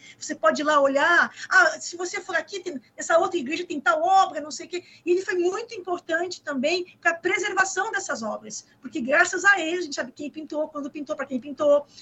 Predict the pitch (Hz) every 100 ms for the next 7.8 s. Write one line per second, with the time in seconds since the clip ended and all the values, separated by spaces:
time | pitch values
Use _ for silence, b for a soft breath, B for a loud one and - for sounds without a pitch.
0 | B 277 330 359 370 427 370 311 254 277
1 | 277 - - - - - - 247 294 _
2 | B B - 311 330 330 311 277 285 311
3 | 392 392 359 320 330 440 427 359 330 311
4 | - 277 294 - - - _ 320 - 330
5 | - 311 247 269 269 - - 294 320 302
6 | 269 277 311 330 330 - 233 285 277 277
7 | 277 277 233 - - - -